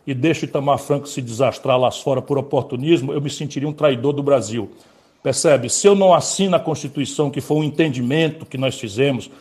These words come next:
para refundar a democracia entre nós, eu me sentiria um traidor do Brasil. E agora, contemporizar com o que eles estão fazendo com o país,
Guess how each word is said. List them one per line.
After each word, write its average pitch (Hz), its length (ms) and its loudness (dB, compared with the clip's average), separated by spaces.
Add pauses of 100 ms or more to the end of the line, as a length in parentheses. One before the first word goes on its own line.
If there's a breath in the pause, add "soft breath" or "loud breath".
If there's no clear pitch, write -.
(140 soft breath)
para 131 200 4
refundar 156 560 4
a - 20 2
democracia 135 580 -4
entre 120 160 -4
nós, 147 300 2 (220 loud breath)
eu 151 100 -2
me 147 80 -2
sentiria 151 400 -2
um 151 40 -6
traidor 147 440 2
do 147 100 -4
Brasil. 113 480 0 (280 soft breath)
E 185 100 2
agora, 160 480 8
contemporizar 151 1000 0
com 139 160 -4
o - 20 -4
que 139 240 0
eles 143 160 0
estão 185 240 2
fazendo 135 540 0
com 139 160 -2
o 131 40 -4
país, 135 460 0